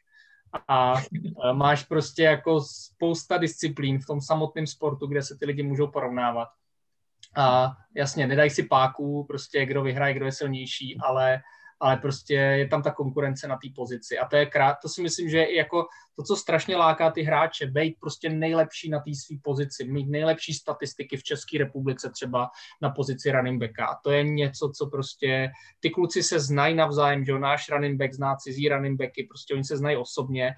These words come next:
a prostě se překonávají, přestože zrovna neběžejí vedle sebe.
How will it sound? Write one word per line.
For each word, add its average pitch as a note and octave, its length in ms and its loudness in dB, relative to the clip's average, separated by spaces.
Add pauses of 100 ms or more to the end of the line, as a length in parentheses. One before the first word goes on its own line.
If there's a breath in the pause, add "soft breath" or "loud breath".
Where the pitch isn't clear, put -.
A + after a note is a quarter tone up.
(240 loud breath)
a - 40 -14
prostě C3+ 280 -6
se D3 120 -4
překonávají, C3 680 0
přestože C3 440 -10
zrovna B2+ 220 -6
neběžejí A#2+ 400 -6
vedle A#2+ 220 -12
sebe. - 260 -16